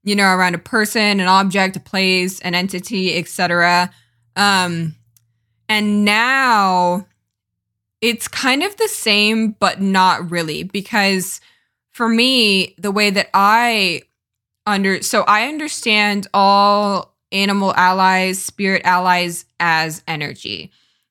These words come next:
And they're, like, around and within me simultaneously, you know? So the way that I would look ar-, ab-,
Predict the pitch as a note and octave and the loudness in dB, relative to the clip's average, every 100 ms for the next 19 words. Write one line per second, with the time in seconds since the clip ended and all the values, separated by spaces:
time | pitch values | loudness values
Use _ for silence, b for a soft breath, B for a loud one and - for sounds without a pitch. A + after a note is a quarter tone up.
0 | - G#3 G3+ G3 F#3 G3 G#3 G3+ F#3+ F#3+ | -4 0 0 0 0 2 2 2 0 -2
1 | F3+ F#3 F#3+ G3+ A3+ A#3+ C4 C4 - - | -2 0 2 2 2 2 -2 -6 -8 -6
2 | G3+ G3+ E3+ F#3+ - A3 G3+ G3+ F#3 E3+ | -4 -4 -4 -6 -4 -4 0 0 0 -4
3 | - G3 F3+ F3 D#3 - - F#3+ F3 D3+ | -6 -4 -2 -4 -8 -14 -8 -4 -2 -4
4 | - - D#3 - E2 - _ _ _ - | -6 -12 -14 -14 -18 -20 _ _ _ -6
5 | G#3 F#3+ F#3+ G#3 - G3+ G3 G3 _ _ | -2 0 0 -2 -2 -2 -2 -6 _ _
6 | _ _ _ _ - G3+ A3 G#3 G#3 C4+ | _ _ _ _ -6 0 2 2 2 0
7 | D4+ C#4+ A3 G3 - G3 F#3+ | -4 -4 0 -2 0 -2 -2